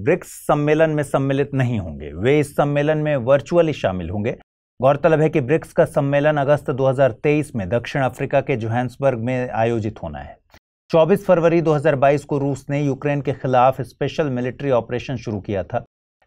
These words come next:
तब से कई बड़े सम्मेलनों में व्लादिमीर पुतिन ने वर्चुअली ही शिरकत की है। दक्षिण अफ्रीका आईसीसी का सदस्य है।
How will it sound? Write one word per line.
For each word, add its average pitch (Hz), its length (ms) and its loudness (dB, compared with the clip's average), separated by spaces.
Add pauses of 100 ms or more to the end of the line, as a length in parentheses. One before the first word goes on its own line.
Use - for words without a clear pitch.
तब 175 140 4
से 185 180 0
कई 190 280 4
बड़े 170 240 4
सम्मेलनों 147 580 0
में 127 220 -2
व्लादिमीर 135 480 0
पुतिन 135 340 -4
ने 131 200 -2
वर्चुअली 131 560 0
ही 139 140 -2
शिरकत 107 400 -8
की - 160 -14
है। - 160 -18 (280)
दक्षिण 120 320 0
अफ्रीका 143 480 2 (240)
आईसीसी 135 520 0
का 143 100 0
सदस्य 135 500 0
है। 147 140 -2